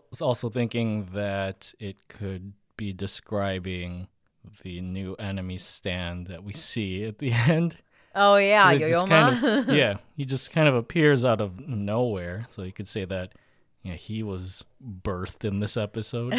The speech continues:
Speaker 2: <laughs> So there are a lot of green references. So I guess if you, uh,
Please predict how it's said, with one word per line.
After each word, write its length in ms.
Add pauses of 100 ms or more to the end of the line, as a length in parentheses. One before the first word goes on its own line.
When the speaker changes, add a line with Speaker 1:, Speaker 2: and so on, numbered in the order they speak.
(140)
Speaker 2:
<laughs> 180
So 180
there 180
are 220
a 80
lot 180
of 200
green 400
references. 640
So 80
I 80
guess 420 (300)
if 180
you, 340
uh, 460